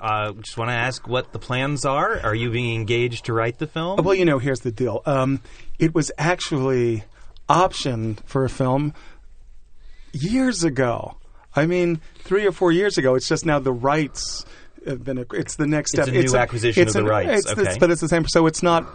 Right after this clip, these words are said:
Speaker 2: it's not a further development. And let's see. Do you know what I mean? You can't. I mean, it's, there are producers. There's,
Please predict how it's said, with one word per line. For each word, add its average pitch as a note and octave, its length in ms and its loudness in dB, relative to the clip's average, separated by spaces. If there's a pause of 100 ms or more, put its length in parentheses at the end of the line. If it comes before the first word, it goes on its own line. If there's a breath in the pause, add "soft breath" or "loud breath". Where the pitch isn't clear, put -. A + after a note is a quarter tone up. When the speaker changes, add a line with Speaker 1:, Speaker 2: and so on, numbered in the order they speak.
(100)
Speaker 2:
it's D#3 200 2
not F3 140 2
a D3+ 60 0
further C#3+ 240 -2
development. B2+ 500 2
And D#3 240 2 (400 loud breath)
let's D#3+ 400 -4
see. E3+ 400 -4 (340)
Do D3+ 100 0
you D3+ 40 0
know E3 140 2
what E3 100 2
I E3 140 2
mean? D3+ 120 0
You D3+ 120 -2
can't. D#3 340 -4
I C#3 140 0
mean, C#3+ 320 -2
it's, - 300 -4
there C#3 220 0
are C3+ 80 0
producers. C#3+ 720 -2
There's, C3 300 -2